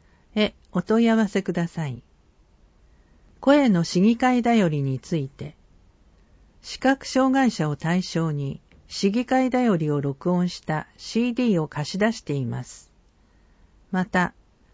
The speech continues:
市議会ホームページからも声の市議会だよりをお聞きいただけます。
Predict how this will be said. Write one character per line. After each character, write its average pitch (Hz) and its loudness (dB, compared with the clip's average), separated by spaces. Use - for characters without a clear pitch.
市 - -2
議 269 2
会 185 4
ホ 214 4
ー - 4
ム 262 2
ペ 247 2
ー 190 2
ジ - -8
か 151 -4
ら 160 -2
も 143 -6
声 240 4
の 151 0
市 - -4
議 226 0
会 247 2
だ 220 2
よ 165 2
り 139 -6
を 214 0
お - -4
聞 - -10
き 208 0
い 180 -2
た 170 0
だ 160 -4
け 143 -8
ま 127 -8
す。 - -20